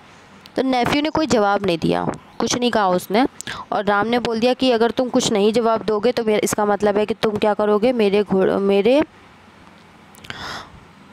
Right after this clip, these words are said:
ऑफ़र तुमने एक्सेप्ट कर लिया है। तो नेफ्यू ने तो कोई जवाब नहीं दिया। नेफ्यू जाके अपने तबेले में जो उसका केयर टेकर था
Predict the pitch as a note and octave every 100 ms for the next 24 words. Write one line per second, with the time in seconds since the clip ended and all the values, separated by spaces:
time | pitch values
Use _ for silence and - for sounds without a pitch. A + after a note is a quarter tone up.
0 | - G3+ G3 A3 G#3+ G#3+ G#3+ G3 F3 -
1 | E3 E3 E3 E3 F3 G#3+ A#3 A3+ C4+ C4+
2 | C#4 C4+ C#4 C4+ C4 A#3+ B3 A3 A3 G#3
3 | G#3+ G#3+ G#3+ C4 C4 B3 B3 - A#3+ C4
4 | G#3+ F#3+ G3 G#3 A#3 A#3+ A#3 A3+ - A#3
5 | A3+ A3 - G3+ G3 G#3+ G#3+ G#3 G#3 A3+